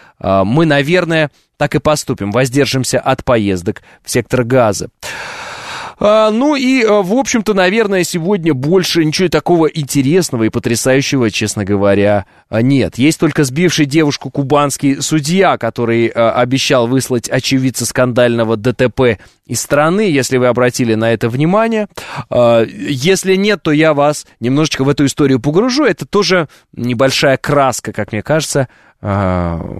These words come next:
для нас, для всех, для современной России. Сбивший восемнадцатилетнюю девушку краснодарский военный судья Арсен Крикоров, не Киркоров, не,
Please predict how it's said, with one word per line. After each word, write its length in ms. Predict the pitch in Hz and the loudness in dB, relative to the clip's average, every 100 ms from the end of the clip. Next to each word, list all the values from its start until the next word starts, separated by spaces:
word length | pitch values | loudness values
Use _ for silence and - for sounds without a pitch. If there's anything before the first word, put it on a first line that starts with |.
| 104 - | -10 -10
для 260 | - 101 | -6 -2
нас, 200 | 104 117 | 0 -2
для 140 | 98 95 | 0 -2
всех, 280 | - 92 90 | 0 -4 -2
для 140 | 117 | -2
современной 500 | 131 131 135 156 139 | 2 2 2 2 2
России. 480 | 127 120 - 104 98 - - - | 2 0 -2 -6 -10 -14 -14 -10
Сбивший 480 | 127 139 240 - 190 | -4 0 2 2 2
восемнадцатилетнюю 800 | 175 185 185 175 170 170 143 147 | 2 0 0 0 0 0 0 0
девушку 400 | 143 143 - 127 | 2 2 0 -4
краснодарский 720 | 123 - 135 131 127 - 123 | -4 -2 0 2 0 0 -2
военный 320 | 120 123 110 | 0 0 0
судья 400 | - 113 120 127 | -4 -2 0 2
Арсен 560 | 113 117 - 135 127 104 _ _ _ | 2 -2 0 0 0 -4 _ _ _
Крикоров, 1120 | - 156 190 - - 180 160 110 87 107 - _ _ _ _ _ _ 156 | 0 2 2 -2 -2 2 4 2 -2 -6 -12 _ _ _ _ _ _ -12
не 220 | 131 117 | -8 -6
Киркоров, 720 | - 147 147 - 110 92 - | -2 -2 -2 -2 -2 -2 -4
не, 160 | 98 | -8